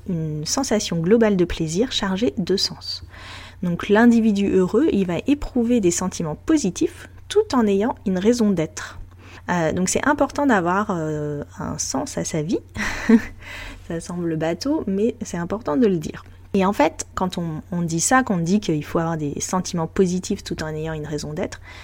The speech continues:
ça s'applique pas à un moment, euh, T de la vie,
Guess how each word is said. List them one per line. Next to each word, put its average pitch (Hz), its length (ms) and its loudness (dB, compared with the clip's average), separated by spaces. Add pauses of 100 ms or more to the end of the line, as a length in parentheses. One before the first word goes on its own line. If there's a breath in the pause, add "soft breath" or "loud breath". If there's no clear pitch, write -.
(120 loud breath)
ça 180 100 -2
s'applique 170 400 -4
pas 233 100 0
à 226 60 2
un 165 120 0
moment, 196 640 0 (120)
euh, 160 260 -8 (1000)
T 208 200 4
de 180 120 2
la 160 160 0
vie, 190 280 2